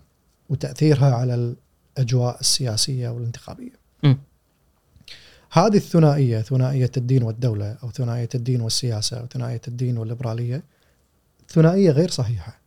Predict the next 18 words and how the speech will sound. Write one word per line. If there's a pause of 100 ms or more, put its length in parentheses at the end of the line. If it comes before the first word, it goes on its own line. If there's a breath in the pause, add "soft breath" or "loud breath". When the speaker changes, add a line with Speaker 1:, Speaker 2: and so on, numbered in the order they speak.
(320)
Speaker 2:
مم. (120)
Speaker 1:
ولا
هي
جزء
من (580)
ثقافتنا. (920)
ليش
الدين (1500)
أو
التيار
الديني (1120)
هو
اللي
استطاع
الصمود (840)
إلى
هذه
الفترة؟